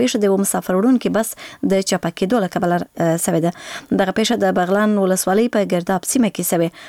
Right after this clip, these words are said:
په ټپیانو کې ښځې او ماشومان شامل دي. ښاغلي بشارت زیاتوي چې ټپیان سیمه ییزو روغتونونو ته انتقال شوي دي. د پیښې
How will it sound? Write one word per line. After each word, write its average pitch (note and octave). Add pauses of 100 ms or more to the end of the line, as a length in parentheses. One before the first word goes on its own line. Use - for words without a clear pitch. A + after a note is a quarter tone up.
په B3
ټپیانو A3
کې G3
ښځې C#4 (160)
او F#3+
ماشومان F#3 (200)
شامل E3+
دي. F#3+ (340)
ښاغلي D4
بشارت A3+
زیاتوي A3
چې A#3 (120)
ټپیان G3+
سیمه F#3+
ییزو F#3+
روغتونونو F3+
ته A3 (140)
انتقال F3
شوي F3
دي. F3 (340)
د F#3+
پیښې G3+